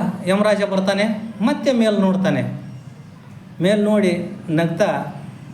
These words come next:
ಕೇಳ್ತಾನಂತೆ, "ಎಲ್ಲಿ ಆ ಗುಬ್ಬಚ್ಚಿ ಮರಿ?" ಅಂತ. ಆಗ ಆ ಗರುಡ ಹೇಳ್ತಾರಂತೆ,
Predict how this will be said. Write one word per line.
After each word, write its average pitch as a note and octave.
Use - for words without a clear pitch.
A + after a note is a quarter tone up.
ಕೇಳ್ತಾನಂತೆ, F#3+
"ಎಲ್ಲಿ G#3+
ಆ F#3
ಗುಬ್ಬಚ್ಚಿ F3
ಮರಿ?" D3+
ಅಂತ. B2+
ಆಗ E3
ಆ B2+
ಗರುಡ G3
ಹೇಳ್ತಾರಂತೆ, E3+